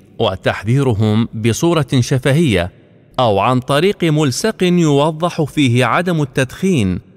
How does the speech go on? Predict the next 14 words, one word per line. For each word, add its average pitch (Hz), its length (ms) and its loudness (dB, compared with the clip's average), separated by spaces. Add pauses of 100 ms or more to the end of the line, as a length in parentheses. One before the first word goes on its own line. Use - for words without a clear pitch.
(100)
وخطورته، 113 840 -2 (720)
فإن 123 400 2
كثيرًا 180 540 0
من 123 260 0
حوادث 139 480 -2
الحريق 151 600 -2 (280)
كان 107 300 0
سببها 131 880 0 (360)
أعقاب 107 540 0
السجائر. 135 600 -2 (840)
الانتباه 143 800 2
إلى 127 160 2
التوصيلات 104 680 -2
الكهربائية 101 840 -2